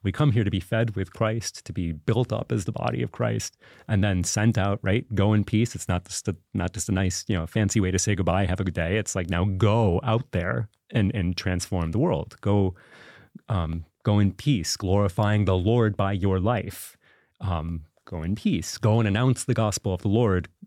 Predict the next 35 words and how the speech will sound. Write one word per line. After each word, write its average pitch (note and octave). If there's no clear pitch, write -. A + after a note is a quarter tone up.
Here A#2
is G#2
now F#2
Christ F#2
moving F#2+
among F2+
God's E2+
people, F2+
the E2+
hundred A#2
of F2
you F#2+
or -
the G#2
two G3+
hundred G#2+
of F2+
you F#2
or F2+
en-, C3
every B2
little G#2+
gathering G#2
of, F#2
or B2
the A#2+
six -
of G#2
you, E2+
you B2
know, F#2+
depending, E2+
you -
know, E2
um, F2+